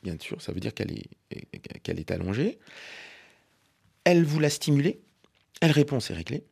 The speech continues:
Elle ne ré-, la personne ne répond pas, vous mettez la main sur, et vous regardez en ce qu'on appelle un jour frisant, c'est-à-dire sur le côté, vous mettez, et vous essayez de regarder si le thorax et le ventre se soulèvent ou pas. Vous comptez jusqu'à dix.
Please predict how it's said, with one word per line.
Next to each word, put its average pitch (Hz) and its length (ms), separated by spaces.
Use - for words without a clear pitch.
Elle 160 140
ne 151 80
ré-, 131 180
la 113 100
personne 123 300
ne 117 80
répond 127 280
pas, 123 260
vous 120 140
mettez 135 460
la 101 160
main 131 220
sur, - 500
et 95 80
vous 101 80
regardez 131 380
en 92 180
ce - 60
qu'on 113 140
appelle 117 200
un 107 80
jour 117 200
frisant, 107 320
c'est-à-dire 98 220
sur - 180
le 147 120
côté, 127 360
vous 147 120
mettez, 107 400
et 113 60
vous 120 100
essayez 127 180
de 123 80
regarder 120 340
si - 240
le 107 120
thorax - 460
et - 20
le 123 100
ventre 127 320
se - 140
soulèvent 135 460
ou 113 60
pas. - 240
Vous - 60
comptez 127 240
jusqu'à 120 320
dix. - 420